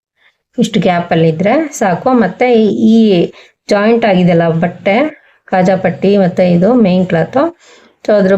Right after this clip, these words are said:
ಪಕ್ಕ ಒಂದ್ ಪಾಯಿಂಟ್ ಗ್ಯಾಪಲ್ಲೇ ಹಾಕ್ಕೊಳ್ಳಿ. ಯಾಕೆ ಅಂತ ನಿಮಗೆ ಆಮೇಲೆ ತಿಳಿಸ್ಕೊಡ್ತೀನಿ.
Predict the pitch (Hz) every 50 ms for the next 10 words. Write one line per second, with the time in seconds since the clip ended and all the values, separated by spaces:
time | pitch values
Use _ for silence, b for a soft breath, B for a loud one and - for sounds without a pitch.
0 | 196 196 185 180 - 196 185 180 196 208 214 214 202 180 180 185 185 185 - -
1 | - 185 180 190 180 175 175 - 190 190 214 240 214 196 175 175 175 - - 175
2 | 170 170 180 180 175 170 175 180 180 - 185 175 170 165 185 175 165 165 165 165
3 | 170 175 180 175 165 165 170 175 170 165 - - 175 175 175 170 - - - -
4 | - - 175 165 170 190